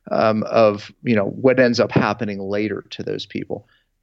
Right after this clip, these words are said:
Uh, I think how we handle toxins is very different. So arguably, sometimes the more sensitive person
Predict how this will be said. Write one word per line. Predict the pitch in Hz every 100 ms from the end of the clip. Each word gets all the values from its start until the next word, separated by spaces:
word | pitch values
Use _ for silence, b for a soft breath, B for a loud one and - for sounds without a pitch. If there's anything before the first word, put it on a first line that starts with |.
| -
Uh, | - -
I |
think | 120 107
how | 139 135
we | 131
handle | - 135 139 151 113
toxins | - 98 - 101 101
is | 101
very | 104
different. | 117 147 110
So | 143
arguably, | 165 262 180 117 - - _ _ _ -
sometimes | - - 165 170 156 120
the | 127 110 _ _ _
more | 143 156
sensitive | - - - 214 214 123 -
person | - - -